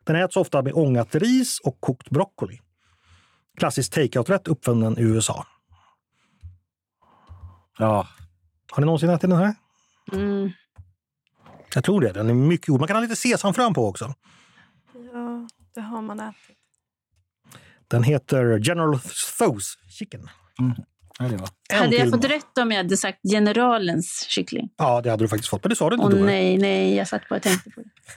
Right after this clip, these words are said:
Speaker 1: Hörrni, vi tar en ti-, till här. Eh, från New England kommer denna klassiska skaldjursrätt som består av hummerkött som serveras i korvbröd tillsammans med ma-, majonnäs eller smör. Dill och citron är vanliga
Speaker 4: Sofia.
Speaker 1: kryddningar.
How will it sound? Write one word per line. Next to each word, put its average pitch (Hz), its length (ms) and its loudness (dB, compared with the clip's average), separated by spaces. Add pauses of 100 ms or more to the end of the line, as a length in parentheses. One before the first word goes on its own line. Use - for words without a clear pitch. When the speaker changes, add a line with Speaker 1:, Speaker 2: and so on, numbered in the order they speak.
(100)
Speaker 1:
Hörrni, 220 280 0
vi 233 100 0
tar 233 200 2
en 196 200 0
ti-, 170 260 -2
till 135 220 -2
här. 135 500 -2
Eh, 165 80 2
från 233 260 0
New 226 180 4
England 233 540 2
kommer 170 160 -2
denna 165 180 0
klassiska 160 520 -2
skaldjursrätt 196 800 0
som 160 100 0
består 151 200 2
av 139 120 0
hummerkött 214 540 2
som 185 140 0
serveras 147 280 2
i 131 40 -2
korvbröd 151 640 0
tillsammans 135 300 -2
med 131 80 2
ma-, 139 220 2
majonnäs 131 540 2
eller 123 100 2
smör. 151 480 0 (480)
Dill 247 260 4
och 240 60 0
citron 226 400 0
är 190 40 4
vanliga 175 340 4
Speaker 4:
Sofia. 180 220 0
Speaker 1:
kryddningar. 165 600 0